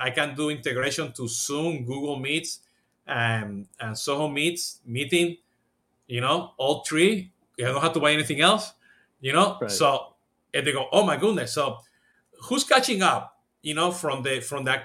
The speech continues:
Speaker 1: architecture point of view of providing a one s-, solution?
Speaker 2: Yeah, uh, so I think that, uh, and I, I hate using this answer, but it depends. Depends on what part of Salesforce are people catching up to.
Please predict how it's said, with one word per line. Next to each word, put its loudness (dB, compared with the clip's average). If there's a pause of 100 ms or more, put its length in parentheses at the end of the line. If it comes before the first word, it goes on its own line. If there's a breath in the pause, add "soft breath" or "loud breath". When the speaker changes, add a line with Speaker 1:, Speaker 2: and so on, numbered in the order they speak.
(100)
Speaker 1:
architecture -2
point -2
of -2
view 0
of -4
providing 0
a -2
one -2
s-, -14 (140)
solution? -2 (1200 loud breath)
Speaker 2:
Yeah, 4
uh, -20
so 8
I 4
think 2
that, 0 (600)
uh, 0
and 0
I, 2
I -4
hate 0
using 2
this 0
answer, -2
but 0
it -6
depends. -6
Depends 0
on 0
what 6
part 4
of 0
Salesforce 0
are -6
people -6
catching -6
up -8
to. -10